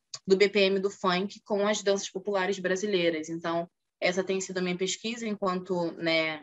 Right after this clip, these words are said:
academia, enquanto graduação,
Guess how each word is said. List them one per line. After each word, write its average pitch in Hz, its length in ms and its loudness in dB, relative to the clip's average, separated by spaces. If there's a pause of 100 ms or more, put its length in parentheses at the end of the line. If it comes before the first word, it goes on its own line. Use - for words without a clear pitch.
academia, 170 720 0
enquanto 160 840 -6 (240)
graduação, 165 880 0